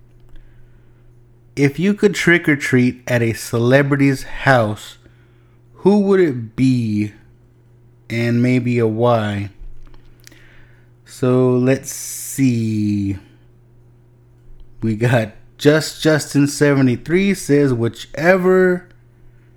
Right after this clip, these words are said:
gives out the best treats." Okay. The Geek Out Show says, "Oprah, Oprah Winfrey with her generous ass.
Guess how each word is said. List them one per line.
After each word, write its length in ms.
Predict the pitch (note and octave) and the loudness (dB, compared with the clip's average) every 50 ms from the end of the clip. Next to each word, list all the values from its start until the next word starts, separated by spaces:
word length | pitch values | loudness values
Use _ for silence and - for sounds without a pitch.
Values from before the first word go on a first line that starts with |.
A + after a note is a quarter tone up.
| _ _ _ _ _ _ _ _ - - | _ _ _ _ _ _ _ _ -12 0
gives 260 | - D3 D3+ D3 C3 | 2 4 4 4 4
out 320 | C#3 C#3 C#3 C#3 C3+ C#3 - | 4 4 4 2 0 -2 -4
the 100 | - B2+ | -4 -4
best 420 | A#2+ A2 B2+ A#2+ A#2+ A2+ - - | -2 0 0 0 0 0 -4 -10
treats." 600 | - - A2+ G#2+ G#2 - - - - - - - - - _ _ _ _ _ _ _ _ _ _ - - - | -10 -6 -6 -6 -6 -8 -14 -18 -18 -16 -18 -18 -20 -20 _ _ _ _ _ _ _ _ _ _ -20 -14 -10
Okay. 320 | C3+ - - E3+ D3 C#3 - - - - _ _ _ - - _ - - - - - - - - - - - - - - - - _ - - _ - | -10 -6 -4 -4 -6 -6 -8 -14 -20 -20 _ _ _ -20 -20 _ -18 -16 -16 -16 -16 -18 -20 -20 -20 -20 -20 -20 -20 -20 -20 -20 _ -20 -20 _ 0
The 120 | - C#3+ D3+ | 2 2 4
Geek 300 | C3+ C#3 F#3 G3+ - G3 | 4 2 0 0 2 4
Out 240 | F3+ D#3+ D#3 D3 | 4 4 2 0
Show 600 | C#3 - - D#3 D3 C#3 C3 B2 A#2 G#2+ G2+ G2 | -2 0 2 2 4 4 4 2 2 0 0 -2
says, 840 | F#2+ - - - - - - E3 E3+ F3 D#3 C#3+ C3+ B2 A#2+ A2+ G#2+ G#2 - - | -6 -10 -14 -14 -10 -4 0 2 2 4 4 4 4 2 2 0 -4 -6 -4 0
"Oprah, 760 | C#3+ D3+ D3+ D3 D3 - D3+ D3+ D3+ D3+ D3+ C#3+ D3 - - | 2 2 2 0 0 0 0 2 2 2 2 0 -2 -6 -4
Oprah 600 | - D3 D#3+ E3+ E3 E3+ - F#3+ F#3 F#3 F3+ D#3 | 0 2 2 2 0 -2 -2 0 2 4 4 4
Winfrey 680 | C#3 C3+ D3 D#3 D#3+ D#3 D3 - - D3 D3 D3+ D3 C3+ | 4 4 4 2 2 0 -2 -2 0 2 2 4 4 4
with 280 | B2+ B2+ B2+ A#2+ - | 2 2 0 -2 -4
her 140 | - A#2 A2 | -4 -4 -4
generous 720 | G#2 G#2 - - C#3 C#3 C#3+ D3 C#3+ C#3+ C#3 C#3+ - - - | -4 -6 -4 0 2 2 4 4 2 2 0 -2 -6 -14 -10
ass. 540 | - B2+ B2+ A#2 A2+ G#2+ G2+ - - - - | -6 -4 -2 -2 -2 -4 -6 -8 -12 -18 -20